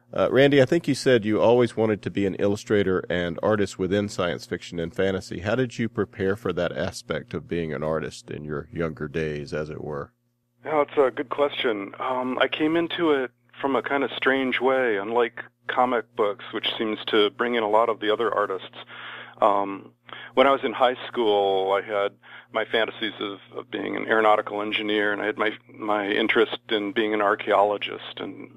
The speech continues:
Speaker 2: then, a-, after I'd graduated high school and I started going to science fiction conventions, at my first science fiction convention, I discovered the art show there, and they had,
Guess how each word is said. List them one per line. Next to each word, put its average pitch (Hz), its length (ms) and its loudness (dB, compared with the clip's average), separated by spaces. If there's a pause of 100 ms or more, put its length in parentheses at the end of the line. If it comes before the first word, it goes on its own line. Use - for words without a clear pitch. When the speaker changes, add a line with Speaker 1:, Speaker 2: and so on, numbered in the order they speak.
Speaker 2:
then, 120 320 2 (720)
a-, 110 240 4
after 160 240 4
I'd 127 100 0
graduated 127 580 0
high 98 260 -4
school 107 400 0
and 101 100 -6
I 101 100 -4 (120)
started 120 280 2
going 117 280 2 (100)
to 98 280 0 (120)
science 113 260 0
fiction 135 300 0
conventions, 104 720 -2 (1040)
at 123 80 2
my 120 200 0
first 165 200 4 (120)
science 160 200 2 (100)
fiction - 300 -4
convention, 107 520 -2
I 127 120 -2
discovered 113 640 -2
the 113 120 -2
art 120 260 0 (140)
show - 180 -4
there, - 420 -4
and 57 280 -8 (760)
they 120 600 2
had, 120 400 0